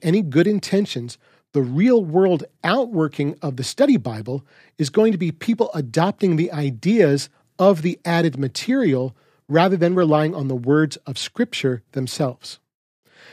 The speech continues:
If a publisher wants to print a Bible with a lot of extra information, at least put it in the back of the book, where the reader has to make a minimal effort to find it,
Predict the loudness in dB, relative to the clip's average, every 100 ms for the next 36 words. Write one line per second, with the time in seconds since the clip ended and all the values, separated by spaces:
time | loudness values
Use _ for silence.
0 | -12 -4 -2 2 2 2 0 0 -2 -4
1 | -8 -4 -2 -4 -2 0 2 0 -2 -4
2 | -2 0 0 -2 -8 -8 -8 -6 -6 -4
3 | -2 -2 -2 -6 -6 _ _ _ -8 -4
4 | 0 0 -2 2 4 4 0 0 0 -2
5 | -2 -4 -6 -6 0 0 -2 -16 _ _
6 | _ _ 2 4 2 0 2 0 -2 -4
7 | -4 -4 -4 -2 0 0 -4 -4 -4 -2
8 | -4 -6 -14 -8 -4 -2 -4 -8 -20